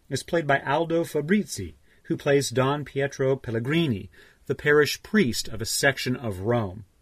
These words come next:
The other key part is a woman named Pina, played by Anna Magnani. These two are the magnetic poles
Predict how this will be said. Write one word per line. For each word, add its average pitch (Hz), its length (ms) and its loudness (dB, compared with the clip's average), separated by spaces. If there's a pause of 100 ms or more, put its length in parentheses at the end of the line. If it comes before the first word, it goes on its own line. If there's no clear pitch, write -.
(240)
The 127 140 0
other 233 200 4
key 135 220 -4
part 110 380 -4
is 131 120 -4
a 170 60 0
woman 127 380 0
named 127 260 0
Pina, 135 480 0 (180)
played 127 260 -2
by 123 280 0
Anna 123 380 0
Magnani. 120 720 0 (460)
These 202 420 2
two 147 280 -2
are 123 200 0
the 123 100 0
magnetic 127 640 0
poles 165 560 0